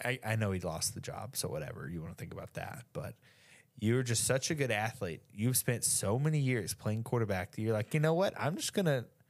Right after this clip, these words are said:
midway through, I'm just gonna change positions and be unbelievable."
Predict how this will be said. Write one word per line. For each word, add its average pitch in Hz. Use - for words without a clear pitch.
midway 113
through, 85
I'm 95
just 127
gonna 131
change 92
positions 82
and 92
be 87
unbelievable." 65